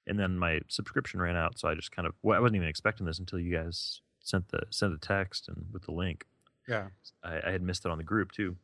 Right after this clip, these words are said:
Speaker 1: So I, of course, was super excited about this.
Speaker 2: Yeah.
Speaker 1: And now, uh, you know, the fact that it's someone in the group, I think it was it Mets,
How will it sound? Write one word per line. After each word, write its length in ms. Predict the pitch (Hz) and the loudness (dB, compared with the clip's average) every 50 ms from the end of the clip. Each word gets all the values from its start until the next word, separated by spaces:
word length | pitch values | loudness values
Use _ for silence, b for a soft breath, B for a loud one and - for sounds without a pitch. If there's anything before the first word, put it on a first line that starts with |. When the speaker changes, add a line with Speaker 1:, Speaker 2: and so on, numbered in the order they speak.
| _ _ | _ _
Speaker 1:
So 100 | - - - | -20 -12 -8
I, 40 | 90 | -8
of 220 | 87 90 - 90 - | -8 -6 -8 -10 -2
course, 280 | - - 139 127 - - | 4 6 6 6 6 2
was 100 | 90 - | -4 -4
super 240 | - 101 - - 85 | -4 -4 -4 -4 -4
excited 320 | 82 - - 95 90 85 | -4 0 2 4 4 4
about 200 | 82 78 80 82 | 2 -2 -4 -4
this. 240 | - 82 85 - - - _ _ _ _ _ _ _ | -6 -6 -6 -8 -10 -14 _ _ _ _ _ _ _
Speaker 2:
Yeah. 200 | 120 107 95 92 90 - _ _ _ _ _ - - - | -6 -6 -6 -8 -10 -16 _ _ _ _ _ -20 -8 -4
Speaker 1:
And 120 | - 90 90 | -2 2 2
now, 420 | 98 107 113 98 76 78 98 92 - B B B B B B B B B B B B B B B B _ _ _ _ _ _ _ _ _ _ _ _ - | 4 6 6 6 6 4 2 -2 -6 B B B B B B B B B B B B B B B B _ _ _ _ _ _ _ _ _ _ _ _ -2
uh, 240 | 101 87 78 76 73 - - _ _ | 0 0 2 0 0 -2 -8 _ _
you 100 | - 92 | -2 0
know, 60 | 87 | 0
the 100 | 80 85 | 0 0
fact 280 | 85 - 90 85 82 - | 2 2 2 2 0 -2
that 100 | 87 85 | -4 -4
it's 260 | 80 80 - - - - _ _ _ _ _ _ _ _ _ _ _ _ _ _ _ _ _ _ 104 | -4 -4 -4 -8 -10 -12 _ _ _ _ _ _ _ _ _ _ _ _ _ _ _ _ _ _ -4
someone 260 | - - 139 143 131 | 0 2 4 4 4
in 60 | 113 | 2
the 60 | 107 | 2
group, 240 | 101 104 107 107 107 - _ _ - - | 2 2 0 0 0 -4 _ _ -16 -8
I 40 | - | -4
think 80 | 101 104 | -4 -2
it 40 | 92 | -2
was 140 | 90 85 | -2 -4
it 100 | 90 - - _ _ _ _ _ _ _ _ _ _ _ _ _ _ _ _ _ _ _ _ _ | -4 -6 -8 _ _ _ _ _ _ _ _ _ _ _ _ _ _ _ _ _ _ _ _ _
Mets, 500 | 123 123 127 123 - - - - - | -4 -4 -4 -4 -6 -8 -10 -10 -10